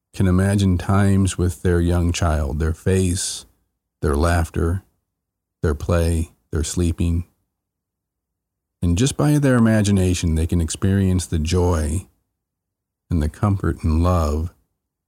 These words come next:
of that child even while away.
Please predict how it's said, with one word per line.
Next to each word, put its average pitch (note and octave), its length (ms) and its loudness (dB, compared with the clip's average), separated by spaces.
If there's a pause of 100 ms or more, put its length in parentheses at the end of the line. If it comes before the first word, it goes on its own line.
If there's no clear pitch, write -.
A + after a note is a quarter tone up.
(1080)
of E2+ 160 -2
that F#2+ 220 -2
child G2+ 420 2
even A2 300 2
while G#2+ 200 2
away. F#2 460 0